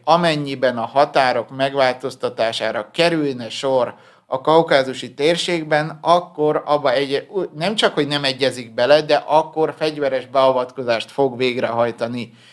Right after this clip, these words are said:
És, ö, mivel, ha úgy tekintjük, az egyetlen, ö, szárazföldi kapcsolata Iránnak a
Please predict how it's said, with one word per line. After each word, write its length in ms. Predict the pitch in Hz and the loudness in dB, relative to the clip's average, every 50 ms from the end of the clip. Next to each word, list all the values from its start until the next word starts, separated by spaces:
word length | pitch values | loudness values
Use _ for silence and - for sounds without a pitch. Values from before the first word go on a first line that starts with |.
| _ _ _ _ | _ _ _ _
És, 640 | _ 156 151 147 143 143 143 143 143 - - - 165 | _ -4 -2 0 2 2 2 2 0 0 -4 0 2
ö, 260 | 151 143 143 139 139 - - | 4 4 6 4 2 2 -2
mivel, 560 | 175 185 185 160 160 156 156 165 175 175 - - _ _ _ _ _ _ _ _ _ _ _ _ _ _ | -6 -6 2 4 4 6 6 4 2 -2 -6 -16 _ _ _ _ _ _ _ _ _ _ _ _ _ _
ha 200 | 147 147 143 147 | 0 2 4 4
úgy 180 | 170 180 175 | 4 0 -2
tekintjük, 720 | 175 - 139 135 - 156 151 147 147 - 170 165 160 - - - _ _ | -2 -2 -2 -2 -2 -6 -6 -6 -6 -6 -6 -6 -4 -6 -10 -12 _ _
az 480 | _ 139 135 131 131 131 131 131 131 - - _ | _ 2 6 6 8 6 6 4 0 -8 -12 _
egyetlen, 840 | - 165 175 170 151 147 147 135 - - 135 131 131 127 127 127 127 _ _ _ _ _ _ _ _ - | 2 2 2 2 2 0 -2 -2 0 -2 -4 -4 -4 -6 -12 -16 -18 _ _ _ _ _ _ _ _ -2
ö, 420 | 135 139 135 131 131 131 127 127 | 0 2 2 4 4 4 4 2
szárazföldi 1160 | 123 123 - - 160 160 156 147 139 127 131 - - 139 131 127 123 120 123 120 120 117 113 110 - _ _ _ | 0 0 0 2 2 4 4 4 2 0 -2 -6 -8 -6 -6 -6 -6 -8 -10 -12 -12 -12 -14 -18 -20 _ _ _
kapcsolata 1040 | _ 165 170 170 165 - - - 151 127 123 120 120 120 143 131 127 131 127 - - _ _ _ _ _ _ _ | _ 4 4 4 4 0 -6 -4 -2 0 2 0 0 0 0 0 0 0 -2 -6 -16 _ _ _ _ _ _ _
Iránnak 760 | - 170 151 147 131 127 131 131 139 139 143 147 143 - - | -4 0 2 2 2 2 0 -2 0 2 2 2 0 0 2
a 360 | 156 127 123 123 123 120 120 | 4 4 6 6 6 6 6